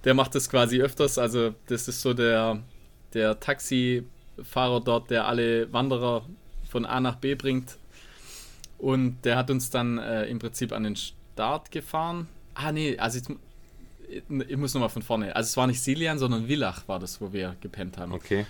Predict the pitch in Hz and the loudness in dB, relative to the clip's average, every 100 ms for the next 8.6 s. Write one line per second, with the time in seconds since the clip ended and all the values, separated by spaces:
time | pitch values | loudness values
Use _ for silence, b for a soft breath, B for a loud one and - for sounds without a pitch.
0 | - 123 110 - 113 120 123 B B B | -4 -4 -2 0 2 2 -2 B B B
1 | 117 117 120 120 - 135 127 127 123 127 | 0 2 2 0 0 0 0 0 0 2
2 | 120 120 - - 135 151 147 123 131 156 | 2 0 -2 -2 0 2 0 2 2 2
3 | 170 175 180 170 B B - 151 - 151 | 0 0 -2 -6 B B -12 -10 -6 -2
4 | 143 143 - 147 135 160 127 123 135 120 | 0 -2 -2 -2 0 -2 0 2 2 0
5 | - 127 123 - 107 95 90 - 82 B | 2 0 0 -2 -2 -2 -6 -10 -14 B
6 | B B B B - 127 123 120 127 185 | B B B B -6 -4 0 0 2 2
7 | - 147 135 127 120 143 - 139 127 120 | 0 -4 0 0 2 0 0 -2 0 0
8 | 117 - 117 107 90 | -2 -2 -2 -2 -4